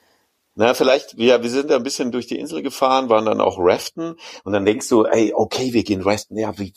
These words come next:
das ist ja Wahnsinn, das ist ja ein Abenteuer. Da ganz alleine den Fluss runter, das ist ja,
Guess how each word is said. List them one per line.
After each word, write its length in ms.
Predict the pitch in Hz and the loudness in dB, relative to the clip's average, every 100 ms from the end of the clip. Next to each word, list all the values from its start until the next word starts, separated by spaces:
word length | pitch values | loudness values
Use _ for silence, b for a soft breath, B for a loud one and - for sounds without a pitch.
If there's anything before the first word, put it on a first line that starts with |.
| - | -8
das 140 | 101 | -4
ist 60 | - | -2
ja 120 | 92 - | -4 -6
Wahnsinn, 320 | 107 92 85 | -10 -8 -8
das 120 | 85 | -6
ist 40 | |
ja 80 | - | -6
ein 80 | 104 | -4
Abenteuer. 560 | 127 - - 98 90 - B B B | -4 -6 -4 0 0 0 B B B
Da 120 | 113 | -2
ganz 260 | 110 110 - | 2 0 2
alleine 340 | 107 101 120 98 | 2 2 0 -2
den 160 | 98 | -4
Fluss 280 | - 123 - | -2 -4 0
runter, 280 | 98 95 95 | 0 2 -2
das 200 | 101 - | -2 -6
ist 160 | - - | -2 2
ja, 260 | 104 95 | 2 2